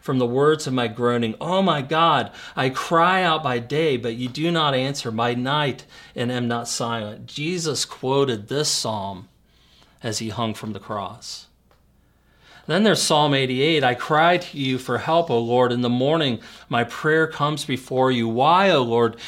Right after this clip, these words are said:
do you reject me and hide your face from me?" These are earthy psalms. These are, are gritty prayers. We need these laments. We need them because we know pain.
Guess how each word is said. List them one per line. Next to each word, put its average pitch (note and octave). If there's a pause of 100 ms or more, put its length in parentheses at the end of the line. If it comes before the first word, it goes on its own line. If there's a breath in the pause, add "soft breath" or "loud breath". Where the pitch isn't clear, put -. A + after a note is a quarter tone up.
(180 loud breath)
do -
you C#3+
reject B2+
me B2
and G#2+
hide D3+
your B2
face D3
from G#2+
me?" F#2+ (340 loud breath)
These G3+
are A#2+ (100)
earthy E3+
psalms. D3
These F3
are, A#2+ (220 loud breath)
are B2+
gritty D3+
prayers. C#3+ (880 soft breath)
We E3
need F3+
these D#3
laments. B2
We C3
need D#3
them A2
because A2
we A#2
know A#2+
pain. F#2+